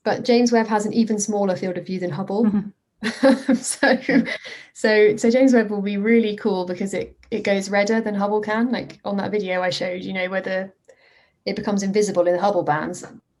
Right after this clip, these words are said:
Speaker 1: James
Speaker 2: Yeah.
Speaker 1: Webb will be much redder, so it can find higher redshift sources. But the, in terms of its survey areas, um,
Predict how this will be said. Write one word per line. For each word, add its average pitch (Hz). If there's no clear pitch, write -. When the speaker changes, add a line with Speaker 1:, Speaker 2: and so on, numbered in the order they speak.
Speaker 1:
James 208
Speaker 2:
Yeah. 202
Speaker 1:
Webb 190
will 180
be 180
much 208
redder, 180
so 185
it 175
can 202
find 190
higher 190
redshift 196
sources. 214
But -
the, 190
in 214
terms 214
of 202
its 202
survey 214
areas, 175
um, 180